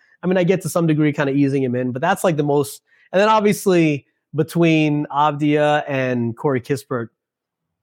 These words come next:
which one, if either, earn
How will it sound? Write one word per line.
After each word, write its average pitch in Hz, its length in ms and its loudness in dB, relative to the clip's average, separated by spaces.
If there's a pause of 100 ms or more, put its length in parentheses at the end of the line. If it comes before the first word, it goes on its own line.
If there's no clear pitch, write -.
(140)
which 156 440 -2
one, 147 360 0 (120)
if 143 160 -2 (140)
either, 120 640 -2 (560)
earn 123 480 -2